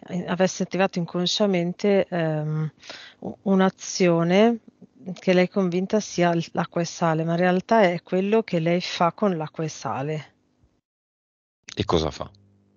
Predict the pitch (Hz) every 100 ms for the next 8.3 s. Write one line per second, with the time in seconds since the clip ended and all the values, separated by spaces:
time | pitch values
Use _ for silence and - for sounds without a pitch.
0 | _ _ _ - - - - - 175 170
1 | 196 196 233 240 214 180 175 175 - 208
2 | 214 208 185 180 175 170 - - - -
3 | - 185 185 175 170 165 165 165 160 170
4 | 156 165 156 160 156 _ _ - - -
5 | _ - 196 - 202 202 202 196 190 175
6 | - 175 185 185 175 175 - 175 175 -
7 | 175 165 - 165 165 165 170 170 156 -
8 | - 160